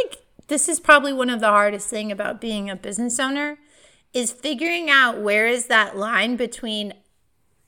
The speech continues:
I'm just a tiny micro business that nobody pays any attention to, and now I'm big enough that I need to start worrying about sales tax in Saskatchewan, Canada, <laughs> right? Like,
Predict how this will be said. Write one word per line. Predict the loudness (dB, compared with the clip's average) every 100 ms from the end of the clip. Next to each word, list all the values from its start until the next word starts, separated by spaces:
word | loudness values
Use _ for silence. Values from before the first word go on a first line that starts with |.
| 2
I'm | 4 4 2 -6 -10 -4
just | -2 -2 -6
a |
tiny | -6 -2 0 -2 -6
micro | -4 -4 -2 -2
business | -2 -4 -4 -6 -6 -6
that | -4 -4 -2
nobody | -4 -4 -8
pays | -4 -4 -2
any | 0 0
attention | -2 -4 -6 -6
to, | 0 4 4 2 -8 _ _
and | -4 0
now | 4 6 6
I'm | 4
big | 2 0 0
enough | -2 -2 -2
that | -4 -2
I | -2
need | -4 -8
to |
start | -8 -6 -6 -6 -10 _ _ -20 -20 -20 _ _ -12
worrying | -10 -10 -10 -10 -10
about | -8 -6 -6
sales | -8 -8 -8 -8
tax | -10 -10
in | -12
Saskatchewan, | -10 -10 -6 -4 -4 -4 -4 -4
Canada, | -4 -2 2 8 8 8 6
<laughs> | 6 10
right? | 12 10 8
Like, | 4 4 2